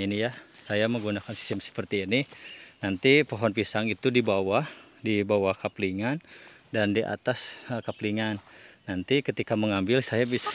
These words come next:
hanya berjalan seperti ini. Yang sebelah si-, yang sebelah bawah ke atas, yang sebelah atas diturunkan ke bawah seperti ini. Nah, ini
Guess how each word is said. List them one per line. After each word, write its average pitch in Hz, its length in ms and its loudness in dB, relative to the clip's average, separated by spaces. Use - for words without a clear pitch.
hanya 117 160 4
berjalan 107 560 6
seperti 101 480 -4
ini. 113 160 0
Yang 101 320 0
sebelah 110 160 2
si-, 110 320 0
yang 107 400 2
sebelah 107 320 -2
bawah 104 320 4
ke 120 80 2
atas, 135 400 4
yang 110 160 4
sebelah 110 320 0
atas 107 240 -2
diturunkan 113 560 -2
ke 120 80 -4
bawah 107 240 4
seperti - 480 -8
ini. 104 160 -10
Nah, 101 160 -2
ini 113 240 0